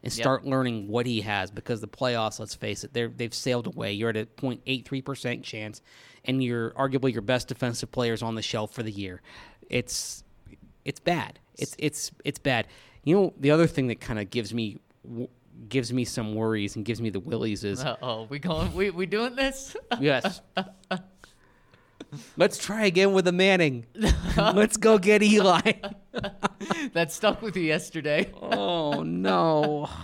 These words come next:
Speaker 2: <laughs> I'm thinking of, uh, Arch Manning, though. How about
Speaker 1: What's
Speaker 2: that?
Speaker 1: that, the twenty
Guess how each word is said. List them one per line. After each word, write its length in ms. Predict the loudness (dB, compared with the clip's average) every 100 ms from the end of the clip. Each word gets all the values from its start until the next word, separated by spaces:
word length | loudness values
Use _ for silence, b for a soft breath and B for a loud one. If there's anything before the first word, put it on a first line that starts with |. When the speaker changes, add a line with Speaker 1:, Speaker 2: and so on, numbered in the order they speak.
| -14 -16
Speaker 2:
<laughs> 320 | -18 -10 -4
I'm 160 | -2
thinking 360 | -2 -4 -2 -2
of, 240 | -2 0
uh, 160 | 0 0 0
Arch 280 | -4 -2 -6
Manning, 360 | -6 -8 -10
though. 180 | -12 -14 -20 _ b b b b b
How 60 | -2
about 220 | 0 2
Speaker 1:
What's 180 | 4 4
Speaker 2:
that? 120 | 2
Speaker 1:
that, 60 |
the 60 | 0
twenty 220 | 2 2